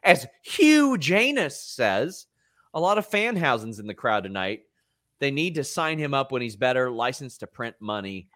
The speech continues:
I know, 'cause he prints it himself. It seems like he will be at WrestleCade,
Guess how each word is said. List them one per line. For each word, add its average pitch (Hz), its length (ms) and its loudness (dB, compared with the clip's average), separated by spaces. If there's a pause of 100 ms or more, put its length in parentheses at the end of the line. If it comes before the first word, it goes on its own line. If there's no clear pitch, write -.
(580)
I 87 100 -4
know, 98 380 2
'cause 98 200 -14
he 107 100 -8
prints 123 340 -6
it 113 80 -2
himself. 113 520 -2
It 98 220 -6
seems 139 280 -8
like 95 180 -4
he 156 120 -4
will 175 100 -2
be 151 180 0
at 120 100 -4
WrestleCade, 180 880 -2